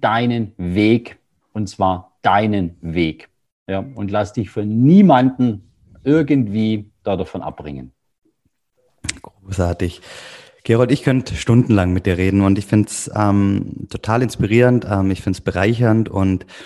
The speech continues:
Speaker 2: ich glaub, das geht, ähm, allen, die hier zuhören, genauso. Und wie, ähm, können, ähm, die Zuhörer noch mehr Gerold, ähm, bekommen? Wie können sie noch, wo können sie dich finden? Was sollen sie, ähm, also das Buch verlinke ich natürlich,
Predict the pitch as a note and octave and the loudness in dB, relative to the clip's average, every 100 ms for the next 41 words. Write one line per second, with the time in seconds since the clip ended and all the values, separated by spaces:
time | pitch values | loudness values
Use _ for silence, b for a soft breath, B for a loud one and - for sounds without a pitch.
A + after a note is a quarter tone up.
0 | B B G2 - G#2 G2+ G2+ - G2 - | B B -12 -2 -2 -2 -8 -4 -4 -4
1 | G2+ - G2 G2 F#2+ G#2 G#2+ G#2 G2 - | -6 -4 -2 -4 -2 -2 0 -2 -2 -2
2 | A#2 A2 F#2+ F2 F2 F#2 G#2+ E2+ E2 E2+ | 0 0 -2 -2 2 2 2 0 -2 -4
3 | E2 - G2 A#2 C3+ C#3 b b b _ | -8 -12 -6 -2 0 -2 b b b _
4 | - G2+ G2 F#2+ F#2+ F#2 - - G2+ G2+ | -4 -2 0 -2 -2 -6 -10 -4 0 2
5 | G2+ G2+ G#2 G#2+ G#2 G2+ G2 F#2+ G2+ - | 0 -2 -6 -8 -8 -8 -10 -12 -8 0
6 | A2+ G#2+ F#2+ F#2+ - - F#2 G#2+ G#2+ E2+ | 4 4 2 -2 -4 -2 2 4 4 0
7 | - _ _ _ _ _ - - G2 F#2 | -6 _ _ _ _ _ -8 0 0 2
8 | E2+ E2+ - _ b b b b b F#2+ | 0 0 -6 _ b b b b b -2
9 | F2+ F2 F2 - F#2 F2+ D#2+ F#2 G2 G#2+ | 0 0 0 -2 -2 -2 -4 -6 -4 -2
10 | G#2 G2 G2 F2+ G2 B2 C#3 B2 G#2+ G2+ | -2 0 -2 -2 0 -2 0 0 -2 -6
11 | - A2+ A2 G2 G2+ - G2 F2+ F2+ E2+ | -4 -4 -2 -4 -2 0 0 0 -2 -2
12 | B B B - G2 F#2 F2+ F2+ G2 G2+ | B B B -6 0 0 0 0 0 0
13 | G2 F#2 D3 D3+ - G#2+ D3+ E3+ C#3 A#2 | 0 0 2 2 2 0 0 -2 -2 2
14 | B2+ A#2 A#2+ A#2 | 2 4 2 0